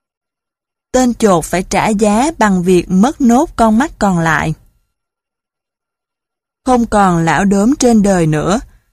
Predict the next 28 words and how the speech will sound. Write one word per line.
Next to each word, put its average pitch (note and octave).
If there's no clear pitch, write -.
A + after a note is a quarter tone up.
tên A#3
chột F#3+
có C4+
thể A3+
độc F#3+
chiếm G#3+
ta A3
làm G3
chúa G3+
tể F3+
đồng G3
cỏ. D#3+
Nhưng G#3
khốn G3+
khổ D3+
thay A#3
cho G#3+
hắn, G3+
ánh G3
sáng A3
đã F3
tắt D4
vĩnh G#3
viễn G3
đối A3
với B3
đời G3
hắn. F#3